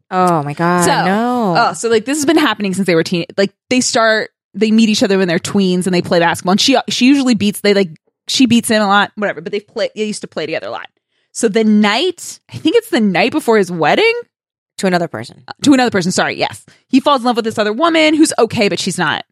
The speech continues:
Speaker 2: she's not Sneh Lathan.
Speaker 1: Right, right, right.
Speaker 2: She's, and she's a very, like, model N B A wife. Like, she
Speaker 1: Okay.
Speaker 2: wants to be that for him. So he's kinda, he kinda likes that, but he also, like, misses this, like, person who challenged him and
Speaker 1: Mm-hmm.
Speaker 2: was over. So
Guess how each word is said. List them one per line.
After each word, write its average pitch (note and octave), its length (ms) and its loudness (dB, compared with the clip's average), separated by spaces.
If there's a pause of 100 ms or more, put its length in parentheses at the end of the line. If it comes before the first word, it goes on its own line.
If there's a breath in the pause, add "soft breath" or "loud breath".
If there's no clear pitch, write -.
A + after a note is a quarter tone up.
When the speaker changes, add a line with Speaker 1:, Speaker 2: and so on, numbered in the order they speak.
(160)
Speaker 2:
she's F3 180 -8
not D3 140 -8
Sneh G2+ 200 -8
Lathan. - 420 -8
Speaker 1:
Right, E3+ 180 -2
right, E3 140 -2
right. - 200 -8 (220)
Speaker 2:
She's, G#3+ 300 2
and A3+ 200 0
she's B3+ 200 2
a G#3 80 2
very, G3 420 0
like, E3 300 0
model F3 520 2
N E3 140 -2
B C#3 140 -2
A G#2 80 0
wife. - 360 -8
Like, E3+ 140 -4
she F#3 60 0 (160)
Speaker 1:
Okay. G#3 100 2
Speaker 2:
wants G3 260 -2
to D#3+ 80 0
be D#3 160 -4
that - 180 -6
for D#3+ 120 -6
him. - 220 -6 (720 soft breath)
So G3+ 480 2
he's A#3+ 260 0
kinda, C#4 400 0
he G#3 120 -4
kinda F4+ 280 -2
likes G3 200 0
that, F#3+ 160 0
but F#3+ 100 -6
he F3 80 -4
also, F#3 400 2
like, D#3 380 -2 (160)
misses F3 460 0
this, E3+ 200 -6
like, A2 240 -6 (300)
person F#3+ 280 -2
who E3+ 80 0
challenged A3+ 480 -2
him - 280 -10
and F3+ 120 -6
Speaker 1:
Mm-hmm. E3+ 120 -4
Speaker 2:
was D#3+ 180 -6
over. - 140 -14 (720)
So G#3 540 2